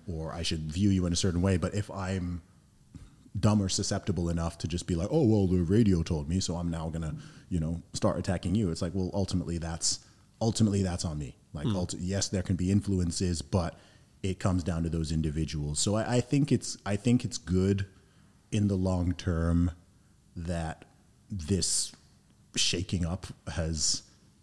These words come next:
Speaker 1: happened. Um, I think it's sad in a lot of ways. I think it's
Speaker 2: Yeah.
Speaker 1: revealed a lot of sad things, and it's revealed a lot of things that are really dark. Like, there's, there's something in particular which is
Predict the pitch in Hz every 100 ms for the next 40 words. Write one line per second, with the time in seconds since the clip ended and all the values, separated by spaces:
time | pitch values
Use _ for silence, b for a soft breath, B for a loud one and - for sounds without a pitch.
0 | _ - 92 - 101 117 123 - - 87
1 | 85 80 82 80 78 b b b b _
2 | _ 90 87 87 - - 80 101 101 101
3 | 98 101 104 98 95 90 87 80 95 104
4 | 101 101 98 92 110 104 92 107 107 90
5 | 80 85 82 95 90 90 87 - 87 87
6 | 85 78 76 80 87 98 98 90 80 82
7 | 78 95 87 101 107 110 117 127 139 120
8 | 101 95 - 92 90 80 82 80 76